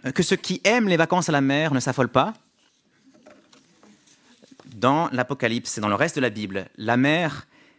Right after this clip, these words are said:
c'est pas turquoise au bout d'une plage de sable fin et blanc, où l'on se prélasse à l'ombre de son parasol, un cocktail dans une main et un livre, un bon livre dans l'autre.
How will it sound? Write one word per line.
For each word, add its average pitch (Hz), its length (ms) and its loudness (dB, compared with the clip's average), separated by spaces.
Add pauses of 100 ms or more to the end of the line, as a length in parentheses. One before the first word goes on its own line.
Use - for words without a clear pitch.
(240)
c'est - 280 -2
pas 220 120 4
turquoise 180 880 0 (360)
au 156 120 2
bout 160 160 2
d'une 165 180 0
plage 156 720 0 (440)
de 170 100 0
sable 147 400 0
fin 151 360 0
et 135 80 -2
blanc, 131 320 2 (1080)
où 165 140 2
l'on 175 140 2
se 180 140 -2
prélasse 175 520 -2
à 139 60 0
l'ombre 151 340 -2
de 151 60 -4
son 139 160 -4
parasol, 135 640 0 (200)
un 165 120 0
cocktail 151 420 0
dans 135 120 4
une 131 160 2
main 127 280 2 (220)
et 127 80 -4
un 123 120 2
livre, 127 320 0
un 113 140 -2
bon 135 220 4
livre 127 320 0
dans 113 100 0
l'autre. - 380 -6